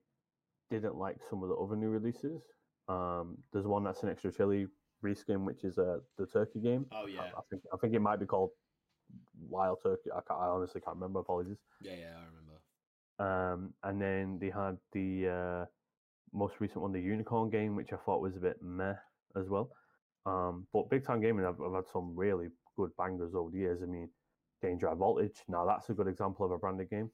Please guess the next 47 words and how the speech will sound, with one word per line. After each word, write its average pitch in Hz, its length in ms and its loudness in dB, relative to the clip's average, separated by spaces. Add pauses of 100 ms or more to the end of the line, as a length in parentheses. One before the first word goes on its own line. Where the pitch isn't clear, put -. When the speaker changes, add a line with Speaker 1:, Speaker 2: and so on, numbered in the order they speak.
(140)
Speaker 2:
Yeah, 95 200 -16 (240)
fair. 98 180 -16
Speaker 1:
Matched 90 300 -8
it. - 120 0 (580)
Um, 90 680 2 (640)
White 107 240 4
Rabbit 104 300 4
is 101 140 -4
one 101 140 -2
of 92 100 -4
my 92 220 0 (140)
most 95 260 -2
favorite 90 220 -4
games 90 220 -6
ever. 95 160 0 (1200)
Speaker 2:
Oh 170 80 -10
yeah, 180 320 -8
okay, 123 180 -10
that's 95 160 -12
Big - 160 -20
Time. 90 160 -16
I 87 120 -18
forget - 240 -18
that's 67 160 -20
Big 69 140 -20
Time, - 200 -20
you - 60 -20
know. 71 100 -20 (920)
Speaker 1:
Really 95 120 4
like 87 160 2
that 92 140 0
game. 85 100 -2
I 95 60 0
think 127 160 0
that 139 60 2
was 120 100 2
one 107 160 2
of 95 40 -2
the - 60 -8
first 101 200 2
games 92 200 -2
that - 120 -4
had 87 100 -4 (840)
bonus 113 320 0
buys, 214 200 2 (420)
Speaker 2:
Mm-hmm. 131 140 -6
Speaker 1:
actually. 170 260 -4